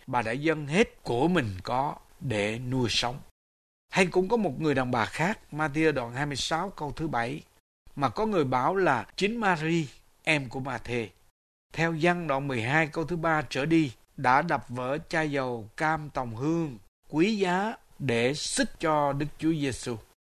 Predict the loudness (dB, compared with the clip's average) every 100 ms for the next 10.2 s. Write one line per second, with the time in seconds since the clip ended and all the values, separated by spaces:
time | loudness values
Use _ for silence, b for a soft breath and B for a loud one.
0 | _ _ _ _ 0 4 4 4 2 2
1 | 2 4 4 2 2 0 0 0 -4 0
2 | 2 2 0 -4 -4 -4 -2 2 4 2
3 | -2 -4 -4 -2 0 0 -2 -10 -6 -4
4 | -4 -6 0 2 0 -6 _ _ _ _
5 | -6 0 2 2 2 0 0 0 0 0
6 | 2 2 4 4 2 0 -4 -4 -6 -4
7 | -8 -16 _ _ _ _ _ _ -6 0
8 | 4 4 4 2 2 2 0 0 -4 -8
9 | -10 -8 -6 -6 -6 0 2 2 -4 -4
10 | -2 -4